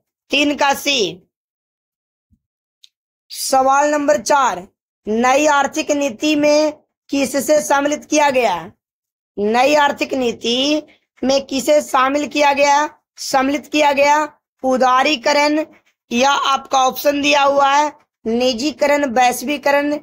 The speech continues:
उपयुक्त सभी। तो आंसर हो जाएगा इनमें सभी। सवाल नंबर पाँच, सवाल नंबर पाँच है, वैश्वीकरण से बिहार के किस उद्योग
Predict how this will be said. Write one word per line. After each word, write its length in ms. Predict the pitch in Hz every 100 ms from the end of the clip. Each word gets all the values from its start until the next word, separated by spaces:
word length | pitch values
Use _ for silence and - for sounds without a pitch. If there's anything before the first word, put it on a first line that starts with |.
| _ _ _
उपयुक्त 440 | 285 - 202 -
सभी। 380 | - 302 285 262
तो 120 | 220
आंसर 340 | 254 254 233 285
हो 80 | 277
जाएगा 280 | 277 277 277
इनमें 300 | 277 277 294
सभी। 720 | - 254 277 262 185 - _ _ _ _ _ _ _ _ _ _ _ _ _ _ _ _ -
सवाल 600 | - - 254 262 285 294
नंबर 340 | 285 277 302 302
पाँच, 520 | 294 277 190 - - 170 - _ _ _ _ -
सवाल 480 | - 247 262 285 294
नंबर 260 | 285 302 -
पाँच 380 | 285 302 -
है, 180 | 262 285 - _ _ _
वैश्वीकरण 1120 | 196 190 254 262 254 262 294 320 302 277 302 311
से 240 | - 285 285 302 294 _ _ _
बिहार 680 | 180 190 247 214 220 262 302
के 220 | - 294 240
किस 340 | - 302 -
उद्योग 840 | - - 277 208 247 277 302 294